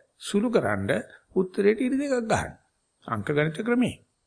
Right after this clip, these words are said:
සමහර ගාන ලියලා සුළු කරලා උත්තරේට ඉරි දෙකක් ගන්න නැහැ. ලකුණු කැපෙනවා. මුළු ලකුණු ප්‍රමාණය ලැබෙන්නේ නැහැ. එහෙම නැත්නම් ගාන ලියලා උත්තරේ ලියනවා. සුළු කරපු හැටි නැහැ. ඒතකොට කොපි කෙරුවයි කියලා හිතෙනවා.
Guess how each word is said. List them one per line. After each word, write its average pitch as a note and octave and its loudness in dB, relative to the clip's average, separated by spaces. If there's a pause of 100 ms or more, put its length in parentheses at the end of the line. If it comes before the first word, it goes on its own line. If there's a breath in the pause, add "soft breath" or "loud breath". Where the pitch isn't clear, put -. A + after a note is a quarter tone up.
(320)
සමහර F#3 2
ගාන D3+ 4
ලියලා G#3 2
සුළු G#3 2
කරලා B3+ 0
උත්තරේට F3+ 0
ඉරි D#3+ 2
දෙකක් D3+ 0
ගන්න E2 -6
නැහැ. C#2+ -16 (340)
ලකුණු A#3 -2
කැපෙනවා. - -8 (480 soft breath)
මුළු D3 0
ලකුණු F#3+ 0
ප්‍රමාණය A#3 0
ලැබෙන්නේ G#3 4
නැහැ. E2+ -2 (100)
එහෙම F#3 4
නැත්නම් G3+ 2
ගාන E3 2
ලියලා A#3+ 4
උත්තරේ E3 4
ලියනවා. F#2 -4 (260)
සුළු G#3+ 0
කරපු G#3 4
හැටි B2+ 2
නැහැ. G#2+ -6 (160)
ඒතකොට A3+ -2
කොපි A3 2
කෙරුවයි C3 4
කියලා A2 -4
හිතෙනවා. G2+ -10